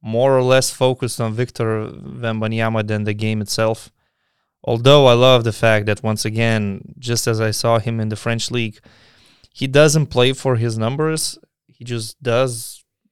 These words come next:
what needs to be done on the court to help his team get the win. And in the end, you see him with twenty points and twenty-three, uh, performance index rating. So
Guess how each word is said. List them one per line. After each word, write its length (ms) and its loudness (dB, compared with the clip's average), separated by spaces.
what 200 -10
needs 340 -4
to 60 -8
be 120 -4
done 240 0
on 80 -4
the 80 -6
court 540 -6
to 100 -8
help 240 -8
his 220 -16
team 460 -10
get 300 -2
the 80 -4
win. 380 0
And 460 -4
in 120 -4
the 200 0
end, 200 0
you 180 -2
see 260 -4
him 440 -8
with 300 -14
twenty 200 -10
points 420 -10
and 240 -16
twenty-three, 720 -10
uh, 460 -8
performance 540 -2
index 340 -4
rating. 300 -2
So 440 0